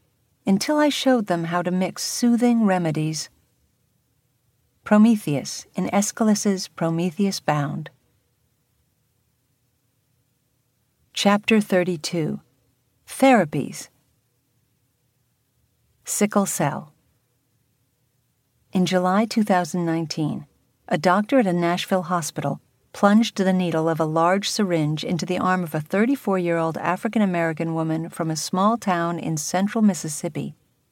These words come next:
and infused her with stem cells that had been extracted from her blood and edited using crispr Cas nine.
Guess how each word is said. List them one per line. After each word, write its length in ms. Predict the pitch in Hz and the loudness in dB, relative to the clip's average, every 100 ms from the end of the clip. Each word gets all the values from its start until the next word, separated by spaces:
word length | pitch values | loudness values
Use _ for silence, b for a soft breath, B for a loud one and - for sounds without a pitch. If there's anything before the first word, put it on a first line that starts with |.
| _ | _
and 160 | - 196 | 0 4
infused 540 | 196 160 - 254 262 | 4 2 2 2 2
her 80 | 247 | 0
with 160 | 196 - | 0 -4
stem 320 | - 190 180 | -2 -2 -2
cells 400 | - 143 - - _ _ _ | -4 -6 -6 -12 _ _ _
that 140 | - 175 | -2 2
had 160 | 185 | 2
been 120 | 180 | 2
extracted 640 | 185 - - - 233 220 254 | -2 -4 -4 0 0 0 0
from 240 | - 185 | 0 0
her 120 | 175 | 0
blood 420 | 214 190 165 135 - _ _ _ | 0 0 0 -2 -8 _ _ _
and 200 | 185 208 | 0 2
edited 460 | 220 226 160 127 - | 2 2 0 -4 -4
using 340 | 185 170 170 | -4 -2 -4
crispr 420 | 160 202 202 220 208 | -2 -4 -2 -2 -2
Cas 360 | - 160 151 | -2 -2 -4
nine. 440 | - 185 160 - | -4 -4 -4 -6